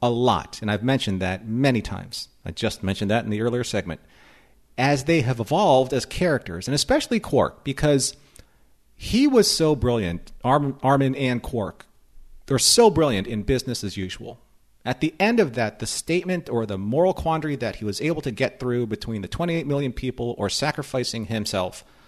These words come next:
was fantastic to watch. But then I look at this episode,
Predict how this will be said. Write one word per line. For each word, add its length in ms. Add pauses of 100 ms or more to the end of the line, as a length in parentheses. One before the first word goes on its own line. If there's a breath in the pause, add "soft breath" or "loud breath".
(120 soft breath)
was 460 (180)
fantastic 560
to 80
watch. 360 (1120 soft breath)
But 240
then 420 (600)
I 120
look 220
at 160
this 200
episode, 540